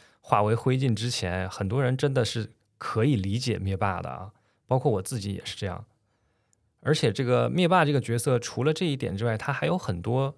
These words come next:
看起来非常立得住的行为。我们刚刚有说到他是泰坦星的王子嘛，但他没有为了自己的一些私欲，为了要去称王称霸，然后去，去掠夺别的星球啊，或者是占领别的星球。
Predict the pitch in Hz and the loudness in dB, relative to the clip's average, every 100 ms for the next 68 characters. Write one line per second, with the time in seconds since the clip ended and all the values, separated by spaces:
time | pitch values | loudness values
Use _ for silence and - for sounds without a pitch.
0 | - - 139 127 92 98 147 123 127 156 | -8 -2 0 0 -2 -2 0 0 0 0
1 | 123 131 202 131 95 87 87 - - _ | 0 -2 0 0 -2 -4 -6 -8 -16 _
2 | _ _ _ _ _ _ _ _ _ - | _ _ _ _ _ _ _ _ _ -4
3 | 110 117 143 151 113 - 123 117 - 131 | 0 2 4 4 2 0 2 2 0 -2
4 | 139 123 107 - - _ - 131 104 98 | 0 0 -2 -6 -20 _ -6 -4 -2 -2
5 | 123 123 95 113 135 - - - _ _ | 0 0 2 0 -2 -6 -14 -16 _ _
6 | _ _ _ - 135 147 147 143 _ _ | _ _ _ -2 0 2 0 0 _ _
7 | _ _ - 110 160 135 131 127 127 143 | _ _ -4 2 4 4 4 0 0 -6
8 | 127 - 110 113 117 117 - - 139 143 | -6 -4 -4 -2 -2 -2 -4 -4 -2 0
9 | 120 98 127 110 110 107 - 107 98 - | 0 0 0 2 2 0 -2 -2 -2 -2
10 | 123 123 131 131 139 107 90 90 95 104 | 0 0 0 0 2 0 -2 -6 -4 -4
11 | - 104 98 98 98 107 - 101 113 90 | -4 -4 -4 -4 -6 -10 -6 -2 -2 -2
12 | 92 107 110 107 - 110 107 92 92 92 | -2 -2 0 0 0 -2 -2 -2 -2 0
13 | 104 98 - 135 98 90 92 95 101 98 | -2 -4 -2 0 0 -4 -8 -8 -6 -8
14 | - 101 | -10 -16